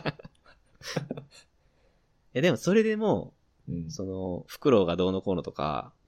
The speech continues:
Speaker 2: そう。
Speaker 1: なんか楽天ポイントがどうとか聞かれるやん。
Speaker 2: あるね。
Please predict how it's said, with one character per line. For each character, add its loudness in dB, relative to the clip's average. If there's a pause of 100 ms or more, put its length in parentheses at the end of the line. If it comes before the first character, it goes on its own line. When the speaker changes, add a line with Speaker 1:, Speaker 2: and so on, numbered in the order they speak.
(140)
Speaker 2:
そ 0
う。 -20
Speaker 1:
な -4
ん -8
か -6
楽 -4
天 -2
ポ 2
イ 2
ン -4
ト -2
が -2
ど 0
う -2
と -16
か -8 (180)
聞 -6
か -2
れ 2
る 0
や -4
ん。 -16 (360)
Speaker 2:
あ -10
る -12
ね。 -12